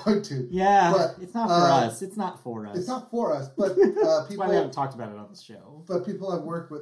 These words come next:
Speaker 1: are watching it and keep telling
Speaker 2: Sure.
Speaker 1: me that I should be watching it. I'm like,
Speaker 2: Mm.
Speaker 1: uh,
Speaker 2: I like Zendaya. Don't get me wrong.
Speaker 1: Yeah.
Speaker 2: Me, uh, Media Boat favorite Michi.
Speaker 1: Yes.
Speaker 2: Um,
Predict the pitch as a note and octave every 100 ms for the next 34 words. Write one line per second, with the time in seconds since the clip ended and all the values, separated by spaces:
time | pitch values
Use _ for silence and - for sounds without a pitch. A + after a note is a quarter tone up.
0 | - C#3 C#3 C#3+ D3 C3 B2+ B2 A2+ -
1 | F3 C#3+ D3+ E3+ C#3 C3+ C3+ C3+ C3 B2+
2 | A#2 G#2+ - A2+ - C3+ C3 E3 F3 F#3
3 | F#3 E3+ D#3 D3+ F3 F3+ F3+ E3+ E3 E3
4 | D#3 C#3+ C3+ C3+ C3 - G3 B3+ D4 -
5 | G#3+ G3 F3 D3 G#2+ G2+ E3+ F#3 F#3+ E3+
6 | D#3 B2+ A2 - - - _ _ _ E3
7 | G3 F3 D#3+ C#3+ F3 G3+ F#3 F#3+ G3 F3+
8 | E3 D#3 D#3 C3+ G#2+ G2+ - C#3 A2+ E3
9 | E3+ C3+ F3+